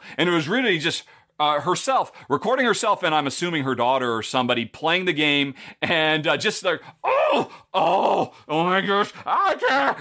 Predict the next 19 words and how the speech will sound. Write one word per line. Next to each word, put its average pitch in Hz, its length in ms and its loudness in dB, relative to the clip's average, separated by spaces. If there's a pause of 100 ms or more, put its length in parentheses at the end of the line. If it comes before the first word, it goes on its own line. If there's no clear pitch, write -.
mm." 302 340 0
Yo, 160 400 0
and 180 280 -2
this 185 220 0
is 175 140 -4
what 180 140 0
this 165 160 -4
game 156 200 0
does 139 240 0
to 120 100 -6
you 107 100 -6
from 147 240 -2
start 180 540 0
to 170 100 0
finish. 139 580 -2 (300)
It 220 160 2
is 180 380 0 (260)
fiendishly 285 1080 -2
challenging. 147 760 -2